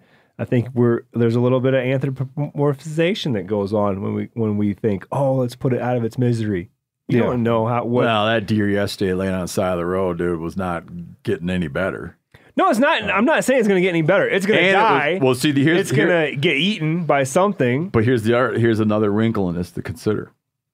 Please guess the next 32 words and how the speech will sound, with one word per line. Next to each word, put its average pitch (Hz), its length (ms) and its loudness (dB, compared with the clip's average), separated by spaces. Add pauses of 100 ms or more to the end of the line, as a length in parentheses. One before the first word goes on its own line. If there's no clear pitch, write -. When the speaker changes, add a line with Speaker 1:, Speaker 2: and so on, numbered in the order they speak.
(320)
Speaker 3:
These 123 180 4
are 113 80 4
hu-, 123 280 0
he's 120 240 -2
talking 123 180 2
about 92 120 -4
human 101 320 2
caused, - 680 -4 (200)
okay? 95 280 -2 (540)
Which 120 280 0
I, 120 140 0 (300)
I 190 40 2
view, 120 640 0
like, 107 260 0 (100)
human 147 320 2
Speaker 1:
We're, 139 80 6
we're - 60 0
part 156 580 2
of 160 60 0
Speaker 3:
caused. 165 40 0
Speaker 1:
nature. 165 420 -2 (360)
Speaker 3:
I 95 100 0
know. 98 320 0 (140)
No, 120 160 0
that's 113 100 -2
a - 40 -18
good 127 100 -10
point. 120 220 -6 (1200)
That's 104 120 -10
a - 20 -10
good 107 100 -6
point. 110 220 -4